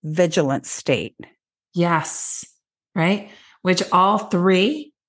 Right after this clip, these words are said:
Speaker 2: are screaming escalation and conflict.
Speaker 1: Absolutely. Screaming.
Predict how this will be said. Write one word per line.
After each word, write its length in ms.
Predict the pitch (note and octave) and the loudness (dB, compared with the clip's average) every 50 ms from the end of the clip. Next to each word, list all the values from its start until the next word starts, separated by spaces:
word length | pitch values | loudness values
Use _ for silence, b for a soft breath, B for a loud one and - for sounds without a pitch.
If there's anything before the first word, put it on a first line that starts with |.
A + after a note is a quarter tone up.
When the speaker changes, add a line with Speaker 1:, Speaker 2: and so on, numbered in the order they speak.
| _ _ _ _ _ _ _ _ _ _ _ _ | _ _ _ _ _ _ _ _ _ _ _ _
Speaker 2:
are 160 | - F3 F3 E3+ | -2 0 0 0
screaming 1160 | - - - - - - - - F#3+ F3 F3+ F#3+ G3 F#3+ F#3 E3+ D#3 D3 C#3+ C#3 C#3 E3 E3+ _ _ _ _ _ _ - | 0 -2 -2 -2 -2 -4 -4 -2 -2 0 2 4 4 4 4 2 0 -2 -2 -4 -6 -8 -10 _ _ _ _ _ _ 0
escalation 640 | D3+ D3 - - - D#3+ D3 C#3 C#3 - - C#3+ | 0 0 -2 -4 -4 -4 -4 -4 -4 -4 -2 -2
and 100 | C3 C3 C3 | -2 -2 -2
conflict. 680 | C#3 D3+ C3 A2+ - - F2+ - - _ - - - - _ _ | -4 -6 -6 -6 -8 -10 -12 -12 -14 _ -20 -20 -20 -20 _ _
Speaker 1:
Absolutely. 760 | F#3+ F#3 F#3 - - F#3 F3 E3+ E3 E3+ - - - - - - _ | -2 -2 -2 -2 -4 -2 0 0 0 0 -2 -4 -6 -6 -10 -16 _
Screaming. 580 | - - - - G3+ G3+ F3 F#3+ F#3+ C3 C3 | -14 -6 -2 0 2 2 2 2 0 -2 -6